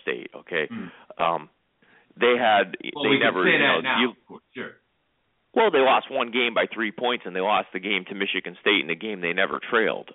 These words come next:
Speaker 1: Michigan State's only lead was when they kicked the winning field goal. All I'm saying is we base that, a lot of this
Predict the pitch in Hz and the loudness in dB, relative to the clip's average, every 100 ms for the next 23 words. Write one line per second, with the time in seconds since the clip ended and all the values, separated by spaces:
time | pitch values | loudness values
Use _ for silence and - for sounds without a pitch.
0 | _ 117 110 101 95 104 95 - 113 101 | _ -4 -2 -4 -2 0 0 2 0 2
1 | 85 107 107 76 85 82 80 98 - 82 | -2 0 0 -2 -6 -6 -4 -6 -6 -6
2 | 82 69 - 135 98 57 - - - - | -6 -6 2 2 2 -4 -8 -14 -18 0
3 | 135 131 117 98 - 135 101 85 82 - | 4 4 2 0 -4 -2 -2 -2 -4 -8
4 | _ _ _ _ _ _ 101 101 - 135 | _ _ _ _ _ _ -14 -12 -4 -2
5 | 123 113 123 113 - 107 95 - 98 120 | 0 2 2 0 2 2 2 2 4 4
6 | 117 110 | 4 0